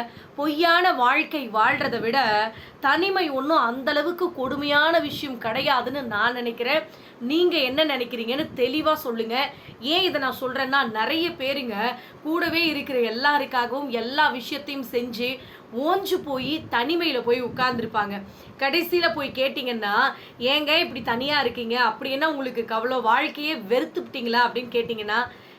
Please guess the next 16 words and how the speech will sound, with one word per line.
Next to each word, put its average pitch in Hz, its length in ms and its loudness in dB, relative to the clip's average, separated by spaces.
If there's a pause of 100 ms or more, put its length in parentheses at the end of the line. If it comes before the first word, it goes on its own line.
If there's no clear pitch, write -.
கிடையவே 277 460 2
கிடையாதுங்க. 233 560 0 (460)
எல்லாருக்கும் 269 800 2
செஞ்சதே 262 640 -2
போதும், 247 600 -2
இதுக்கு 247 340 -8
மேலேயாவது 277 540 2
நான் 277 200 -2
நிம்மதியா 262 460 -2
இருக்கிறேன் 226 480 -2 (320)
அப்படின்னு 269 540 2
தான் 247 260 4
அவங்க 233 220 -2
தனிமையில 254 680 0
போய் 240 280 -2
உட்கார்ந்துருப்பாங்க. 233 960 -2